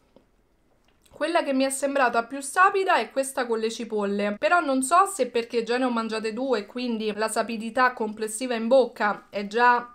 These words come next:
ad un livello alto, quindi al palato risulta effettivamente più sapida, o se realmente è così.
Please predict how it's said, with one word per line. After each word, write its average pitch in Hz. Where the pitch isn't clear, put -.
ad 208
un 226
livello 233
alto, 202
quindi 240
al 202
palato 233
risulta 214
effettivamente 254
più 320
sapida, 220
o 233
se 233
realmente 226
è 196
così. 196